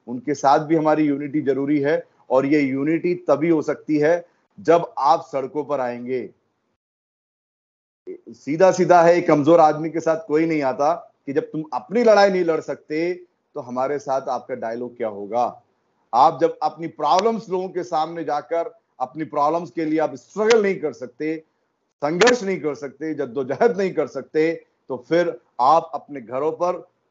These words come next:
पड़े-पड़े मरिए, आप अपने घरों पर अंदर मर जाइए, फिर दूसरा आपके साथ कोई नहीं आएगा। इसलिए ये बहुत गलत है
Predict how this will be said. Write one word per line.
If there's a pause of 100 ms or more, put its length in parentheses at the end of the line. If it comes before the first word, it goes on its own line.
(800)
पड़े-पड़े
मरिए, (600)
आप
अपने
घरों
पर
अंदर
मर
जाइए, (400)
फिर
दूसरा
आपके
साथ
कोई
नहीं
आएगा। (600)
इसलिए
ये
बहुत
गलत
है